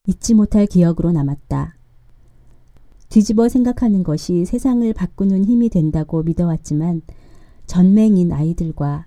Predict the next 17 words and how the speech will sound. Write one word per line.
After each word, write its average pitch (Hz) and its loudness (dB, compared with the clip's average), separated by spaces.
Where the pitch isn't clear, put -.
미술활동을 185 -2
한다는 208 0
건 147 -4
충격이었다. 233 -4
점점과의 233 4
인연은 180 2
그 202 -2
뒤로도 156 -4
만날 180 0
때마다 156 -6
새로운 269 0
반전이 185 0
있어 160 -8
늘 196 4
우리를 165 -2
설레게 254 -4
했다. 165 -10